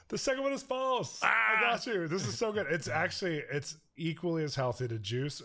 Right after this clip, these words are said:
Speaker 1: or not juice because the fibers and everything that goes along with your fruits and vegetables are equal, according to the dietitians of America.
Speaker 2: Yeah.
Speaker 1: But the number one is true. Can you believe there's a lawsuit just for money?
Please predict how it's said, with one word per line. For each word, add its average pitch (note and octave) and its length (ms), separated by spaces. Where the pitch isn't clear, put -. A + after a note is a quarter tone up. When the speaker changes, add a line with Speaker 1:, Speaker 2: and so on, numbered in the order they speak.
Speaker 1:
or A#2 100
not A2 320
juice G#2 260
because A#2 380
the A#2 100
fibers B2 460
and A2+ 100
everything A2+ 240
that A2+ 60
goes A2+ 120
along A#2 200
with G#2 120
your G#2 160
fruits C3+ 220
and B2 80
vegetables A#2 480
are B2 160
equal, C#3 260
according C#3 600
to - 160
the A#2+ 80
dietitians A2+ 560
of G#2 60
America. G#2 460
Speaker 2:
Yeah. D#2 120
Speaker 1:
But C3+ 140
the D3 80
number F#3+ 200
one A3 180
is F#3+ 100
true. D#4+ 240
Can E3 100
you F#3+ 80
believe G#3 160
there's F#3 120
a D#3+ 60
lawsuit C#3+ 520
just C#3 200
for D3+ 100
money? C#3+ 200